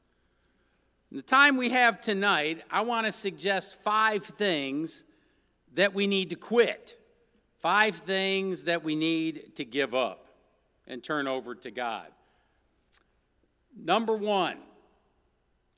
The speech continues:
quit substituting man's wisdom for God's wisdom. In First Corinthians one, verses twenty and twenty-five, Paul shares these familiar words.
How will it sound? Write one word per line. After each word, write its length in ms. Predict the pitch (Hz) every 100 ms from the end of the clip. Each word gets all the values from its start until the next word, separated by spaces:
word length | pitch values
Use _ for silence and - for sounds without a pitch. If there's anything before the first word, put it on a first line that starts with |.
| _ _ _
quit 600 | - 214 262 294 - - -
substituting 1300 | - - 247 247 190 220 214 - 220 208 208 208 202 -
man's 600 | 143 160 202 220 220 208
wisdom 760 | 170 180 185 135 117 123 127 135 _ _ _ _ _ _ _ _ _
for 140 | 143
God's 480 | 127 165 151 135 107
wisdom. 520 | 104 123 110 95 - - _ _ _ _ _ _ _ _ _ - - _ _ _ _ _ _ _ -
In 80 | -
First 320 | 349 370 -
Corinthians 600 | 254 262 240 233 220 151
one, 480 | 151 190 175 165 165
verses 380 | 180 - 160
twenty 400 | - 202 202 202
and 120 | 175 156
twenty-five, 1000 | 185 190 170 - 185 165 151 151 147
Paul 600 | - 202 202 202 202 180 -
shares 360 | - 196 190
these 200 | 151 185
familiar 560 | - 160 151 160 156 139
words. 640 | 117 110 92 82 - -